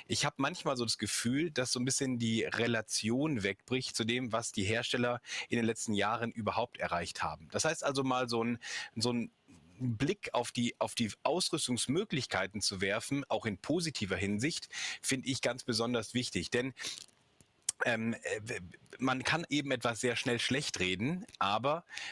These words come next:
etwas schön zu reden ist oftmals sehr viel schwieriger. Ähm, wenn ich zurückdenke in die Zeit, wo ich angefangen hab zu fotografieren,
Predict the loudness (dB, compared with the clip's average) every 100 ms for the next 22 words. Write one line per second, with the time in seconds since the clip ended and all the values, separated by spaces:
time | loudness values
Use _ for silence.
0 | -8 -4 0 0 -2 -4 0 2 2 2
1 | 2 2 2 2 0 0 -2 0 -2 0
2 | 0 0 0 -4 0 2 2 2 0 -2
3 | -4 -2 0 0 0 -2 -4 -6 -6 -4
4 | -4 0 2 2 0 -2 -4 _ _ _
5 | _ _ _ -2 0 0 0 0 0 0
6 | 0 0 0 2 0 0 0 0 0 0
7 | 0 0 -2 -2 -2 0 2 0 0 0
8 | 2 0